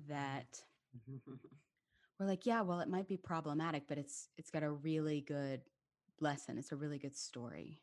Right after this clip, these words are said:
Speaker 1: Um, I think for a long time, the theater world has needed more playwrights, more playwrights of color, more female playwrights. And I think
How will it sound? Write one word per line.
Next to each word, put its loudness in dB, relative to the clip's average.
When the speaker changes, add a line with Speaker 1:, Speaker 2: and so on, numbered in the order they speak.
Speaker 1:
Um, -6
I 6
think 6
for 2
a 6
long 6
time, 4
the 4
theater 0
world 0
has -2
needed 4
more 2
playwrights, 0
more 0
playwrights -2
of -12
color, 2
more 2
female 0
playwrights. -2
And 4
I 2
think 6